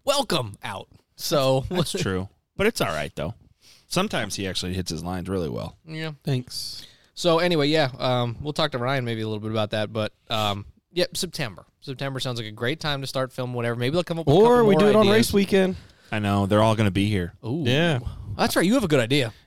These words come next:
Speaker 3: Yeah.
Speaker 1: You haven't even told him that idea yet,
Speaker 3: Nope.
Speaker 1: have you? All right. Well, we'll talk about that later.
Speaker 3: We'll
Speaker 1: but
Speaker 3: see
Speaker 1: we
Speaker 3: if,
Speaker 1: got
Speaker 3: we'll see if Blaney has anything to say about it.
Speaker 2: Okay. We'll check with him.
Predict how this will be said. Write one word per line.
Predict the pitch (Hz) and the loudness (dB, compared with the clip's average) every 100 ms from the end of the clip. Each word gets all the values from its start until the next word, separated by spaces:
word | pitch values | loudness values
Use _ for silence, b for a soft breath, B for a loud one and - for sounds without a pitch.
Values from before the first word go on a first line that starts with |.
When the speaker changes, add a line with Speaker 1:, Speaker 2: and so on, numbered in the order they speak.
| _ | _
Speaker 3:
Yeah. | 127 135 | -4 0
Speaker 1:
You | 180 | 2
haven't | 196 | 2
even | 123 | 0
told | 104 139 113 | 0 0 0
him | 117 | -2
that | 104 98 | -4 -6
idea | 95 95 | -8 -8
yet, | 98 104 | -6 -2
Speaker 3:
Nope. | 104 | 0
Speaker 1:
have | 110 120 | 0 -2
you? | 123 - | -6 -8
All | |
right. | 98 104 | -6 -4
Well, | 101 | -2
we'll | 147 | 0
talk | 160 127 | 0 0
about | 98 | -2
that | 101 101 | 0 0
later. | 101 98 | 0 0
Speaker 3:
We'll | 143 | 0
Speaker 1:
but | - | 0
Speaker 3:
see | 202 | 2
Speaker 1:
we | 147 | 2
Speaker 3:
if, | |
Speaker 1:
got | 139 | 2
Speaker 3:
we'll | 165 | 0
see | - | 0
if | 170 | 0
Blaney | 147 139 127 | 2 2 2
has | 120 | 2
anything | 117 | 0
to | 107 95 | -2 -4
say | 113 98 | -4 -6
about | 95 - - | -8 -16 -18
it. | _ _ _ _ _ | _ _ _ _ _
Speaker 2:
Okay. | 110 139 147 190 _ _ _ _ _ _ | -4 -2 -2 -4 _ _ _ _ _ _
We'll | - 120 | -8 -4
check | 120 107 | -4 -4
with | 101 | -4
him. | 127 | -6